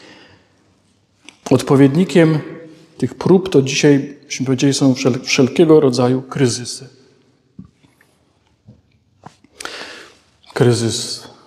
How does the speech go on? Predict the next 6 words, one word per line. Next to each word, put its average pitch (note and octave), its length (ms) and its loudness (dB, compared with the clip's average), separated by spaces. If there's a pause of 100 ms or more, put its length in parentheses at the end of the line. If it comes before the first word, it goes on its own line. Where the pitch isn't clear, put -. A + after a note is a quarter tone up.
dojrzewania, D3 1000 -2 (1120)
kryzys A2+ 600 -2
wieku G#2+ 260 -6
średniego, C#3+ 880 0 (520)
kryzysy A#2 680 -10
małżeńskie C#3+ 920 -4